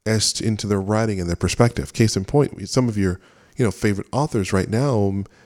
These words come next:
may be, I don't know, C S Lewis or some of the more modern day authors, and, you know, about a topic, whether it be Christian or non-Christian. And to really understand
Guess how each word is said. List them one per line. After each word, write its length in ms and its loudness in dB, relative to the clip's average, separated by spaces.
may 180 2
be, 400 0
I 60 2
don't 100 2
know, 240 2
C 260 -2
S 180 -2
Lewis 340 2
or 140 0
some 160 0
of 40 2
the 60 2
more 160 0
modern 400 0
day 240 0
authors, 500 0
and, 260 -4
you 140 -2
know, 360 0
about 280 2
a 80 2
topic, 360 -2
whether 120 2
it 60 -8
be 80 -4
Christian 380 -2
or 40 2
non-Christian. 640 -2
And 200 2
to 100 -4
really 360 2
understand 800 0